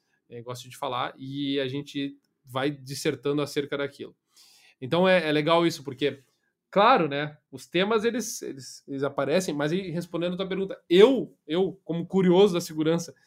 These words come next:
é, tem, né, sempre gosto de ver essas coisas, e vejo os vídeos, e vejo, "Bah, que massa", e correlaciono com coisas que eu já fiz, ou que eu já vi,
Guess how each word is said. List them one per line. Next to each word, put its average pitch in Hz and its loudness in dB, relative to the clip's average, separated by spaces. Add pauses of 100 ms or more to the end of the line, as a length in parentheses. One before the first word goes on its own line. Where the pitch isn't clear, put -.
(340)
é, 131 -6 (100)
tem, 160 0
né, 135 -2
sempre 190 2
gosto 147 0
de 151 -8
ver 147 -4
essas 151 -10
coisas, 135 -6
e 120 -8
vejo 127 -8
os 127 -14
vídeos, 127 -14
e 117 -10
vejo, 117 -8
"Bah, 127 -20
que - -20
massa", 120 -10
e 123 -10
correlaciono 151 -2
com 147 -6
coisas 156 -4
que - -8
eu 143 -4
já 135 -6
fiz, 170 -6
ou 147 -4
que 143 -12
eu 139 -6
já 131 -6
vi, 180 -4